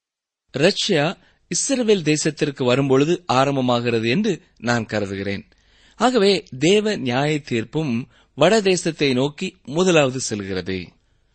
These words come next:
கோகாகு, மாகோகு தேசம் வடக்கிலே இருக்கும். அடுத்து நியாய தீர்ப்பு தெற்கில் உள்ள எகிப்தை நோக்கியும் செல்லும். இருந்த போதிலும் குதிரையின் ஓட்டம்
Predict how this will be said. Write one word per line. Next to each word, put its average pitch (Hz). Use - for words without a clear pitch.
கோகாகு, 165
மாகோகு 139
தேசம் 139
வடக்கிலே 127
இருக்கும். 101
அடுத்து 202
நியாய 185
தீர்ப்பு 139
தெற்கில் 254
உள்ள 170
எகிப்தை 190
நோக்கியும் 131
செல்லும். 101
இருந்த 139
போதிலும் 185
குதிரையின் 220
ஓட்டம் 143